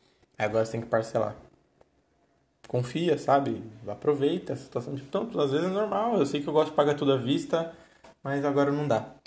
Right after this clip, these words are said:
né? Eu vou ter que parcelar aqui. Ou o contrário mesmo, né? Ah, eu não go-, tenho medo de pagar as coisas à vista porque eu vou gastar muito dinheiro e tudo mais. Mas às vezes é o melhor caminho. Se você estudar bem aquilo, né? Vênus e Escorpião,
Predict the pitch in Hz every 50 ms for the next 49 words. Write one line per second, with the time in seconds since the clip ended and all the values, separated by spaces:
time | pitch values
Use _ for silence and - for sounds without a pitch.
0 | - _ _ - - 107 110 117 110 101 - - - - - - - 107 104 -
1 | - 117 110 107 104 104 104 - - - 127 165 208 - 285 - - - - -
2 | 208 - - 233 202 160 156 175 190 190 160 131 127 - - _ _ - 127 113
3 | 123 131 - - - _ _ _ _ - 117 117 123 127 113 110 107 104 107 113
4 | 117 113 117 120 - - - 123 120 117 120 - - - 120 117 117 117 - -
5 | 120 117 113 110 113 123 120 - 123 - - 120 117 117 120 117 - 127 123 123
6 | 139 151 165 160 143 123 117 117 117 120 127 143 143 143 113 113 113 - 113 113
7 | 113 113 117 127 135 147 - - - - - - - - _ - 415 403 302 -
8 | 123 117 120 139 151 175 196 185 175 165 165 - - - - - - 165 165 -
9 | - _ - - - 123 - - 127 123 - 135 120 120 117 113 117 117 123 143
10 | 147 127 117 - - - 135 139 143 120 117 117 113 107 113 113 123 131 139 135
11 | 139 - 135 123 123 127 120 117 117 139 170 180